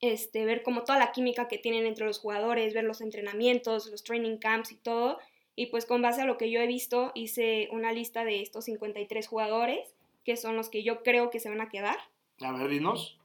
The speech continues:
Speaker 1: Eh, de quarterbacks, yo dejaría nada más a dos, a Allen y a Trubisky,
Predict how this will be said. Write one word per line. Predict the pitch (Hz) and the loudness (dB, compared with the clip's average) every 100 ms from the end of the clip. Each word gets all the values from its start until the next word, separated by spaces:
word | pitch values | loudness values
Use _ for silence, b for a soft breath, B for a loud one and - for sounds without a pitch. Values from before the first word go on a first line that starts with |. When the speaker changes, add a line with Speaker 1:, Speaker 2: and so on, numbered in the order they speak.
| _ _ _ _ _ _ - | _ _ _ _ _ _ -4
Speaker 1:
Eh, | 233 240 | -2 2
de | 262 247 | 2 4
quarterbacks, | 285 330 330 311 - - _ _ | 4 6 8 6 4 -8 _ _
yo | 254 262 | 2 4
dejaría | 269 269 233 233 240 233 | 4 2 6 8 8 6
nada | 233 226 | 4 2
más | 226 220 | 0 -2
a | |
dos, | 220 233 466 - - | 2 4 2 -4 -2
a | 220 233 | 4 6
Allen | 240 254 254 | 6 4 2
y | |
a | 220 | -2
Trubisky, | 220 214 240 240 262 302 - | -4 -4 -4 -4 -4 -4 -6